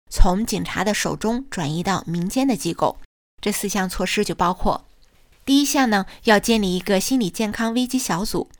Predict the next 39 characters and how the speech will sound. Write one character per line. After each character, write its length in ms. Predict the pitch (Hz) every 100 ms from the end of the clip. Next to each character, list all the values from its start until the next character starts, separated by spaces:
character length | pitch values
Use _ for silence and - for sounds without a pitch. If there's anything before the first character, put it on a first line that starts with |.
| _ _ -
对 180 | 262 240
于 120 | 220
报 180 | 233 233
告 160 | 226 208
某 160 | 185
些 220 | - 254
类 120 | 262 226
型 220 | 202 190
的 140 | 185
心 180 | - 269
理 100 | 214
健 220 | - 214
康 260 | - 233 247
或 140 | 240
者 80 | 190
是 80 | 190
毒 240 | 170 180
瘾 180 | 269 180
问 160 | 208 190
题 200 | - 175
的 100 | 170
紧 180 | 165
急 200 | 156 170
电 180 | 226 262
话 260 | 262 285 -
而 140 | - 170
做 180 | 208 196
出 140 | 240
反 280 | - - 208
应， 160 | 233 - - _ -
而 260 | 180 220
不 180 | - 190
是 160 | - 262
由 180 | 175 180
警 240 | - 117
察 260 | 151 - 202
来 140 | 185
处 200 | 165 -
理。 220 | 170 123